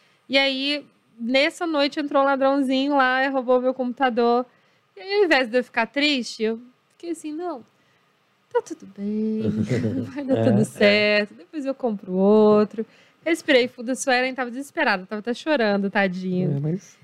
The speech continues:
Speaker 1: E aí acabou que eu pedi pro pessoal que era meu vizinho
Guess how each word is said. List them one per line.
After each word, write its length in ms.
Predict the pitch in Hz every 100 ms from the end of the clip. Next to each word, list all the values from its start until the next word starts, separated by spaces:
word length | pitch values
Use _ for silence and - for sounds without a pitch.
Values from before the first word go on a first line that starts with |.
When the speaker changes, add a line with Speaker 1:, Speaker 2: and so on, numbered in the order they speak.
| _
Speaker 1:
E 120 | - 330
aí 200 | 320 320
acabou 500 | 320 339 277 277 294
que 80 | 311
eu 40 |
pedi 340 | 302 294 240 262
pro 240 | - 254
pessoal 540 | 247 247 - 233 214 214
que 120 | 220
era 160 | 214
meu 160 | 208 208
vizinho 640 | 208 208 214 247 294 214